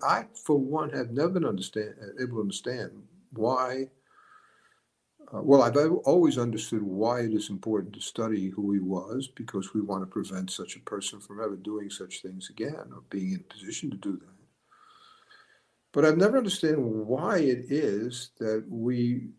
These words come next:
shy away from trying to really understand who he was and, and to present him in a way that was far from, uh, what it was. It's almost like we're, uh,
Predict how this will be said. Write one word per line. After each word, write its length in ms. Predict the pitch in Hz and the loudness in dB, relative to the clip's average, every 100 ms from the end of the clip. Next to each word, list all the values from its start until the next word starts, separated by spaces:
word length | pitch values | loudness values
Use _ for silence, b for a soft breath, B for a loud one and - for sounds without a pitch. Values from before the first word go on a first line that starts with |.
| _ _ | _ _
shy 420 | - - 156 180 | -14 -4 0 2
away 320 | 170 117 123 135 | 2 2 2 0
from 240 | 123 107 | -4 -10
trying 340 | - 127 131 | -6 -6 -4
to 140 | 120 110 | -2 -2
really 360 | 117 160 180 | 2 2 2
understand 640 | 113 127 - - 151 147 - | 0 -2 -6 -4 -2 -2 -4
who 220 | 165 123 | -4 0
he 80 | 110 | 2
was 420 | 127 175 131 120 | 2 4 4 2
and, 140 | 104 - - | -2 -4 -14
and 200 | 107 110 | -12 -12
to 80 | - | -10
present 540 | - - 104 113 180 170 | -8 -4 -2 0 -2 -2
him 160 | 117 | -2
in 100 | 101 | 0
a 60 | 101 | -2
way 340 | 101 139 143 | 0 2 4
that 220 | 120 117 | 4 0
was 240 | 123 117 - | -2 -4 -4
far 240 | 190 262 | -2 -2
from, 480 | - 160 120 95 - - - - | -2 -2 -2 -4 -8 -18 -20 -18
uh, 60 | 117 104 101 | -16 -14 -14
what 160 | 98 | -14
it 80 | 95 | -14
was. 120 | 92 B B B - | -18 B B B 0
It's 160 | 139 | 4
almost 320 | 160 196 185 - | 4 4 2 2
like 280 | 120 113 | 0 2
we're, 320 | 120 117 110 - | 4 6 6 2
uh, 220 | 107 113 | -6 -10